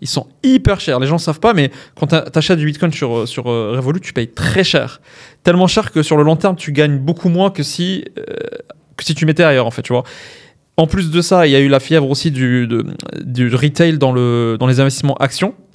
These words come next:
Le retail est rentré dans l'action, tu vois, avec Robinho-, avec Robinhood, et cetera. Donc, euh, et eux, ils avaient les deux et ils te taxaient très cher ces deux-là. Donc, en fait, ils gagnaient pas que avec, euh, les transactions, euh, par carte de crédit et, euh, les dix, vingt euros que tu payes par mois.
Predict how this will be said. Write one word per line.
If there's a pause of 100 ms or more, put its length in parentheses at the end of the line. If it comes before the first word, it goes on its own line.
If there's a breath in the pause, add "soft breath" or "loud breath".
(140)
Le
retail
est
rentré
dans
l'action,
tu
vois,
avec
Robinho-,
avec
Robinhood,
et
cetera.
Donc,
euh, (500 loud breath)
et
eux,
ils
avaient
les
deux
et
ils
te
taxaient
très
cher
ces
deux-là. (320 loud breath)
Donc,
en
fait,
ils
gagnaient
pas
que
avec,
euh,
les
transactions,
euh,
par
carte
de
crédit
et,
euh,
les
dix,
vingt
euros
que
tu
payes
par
mois.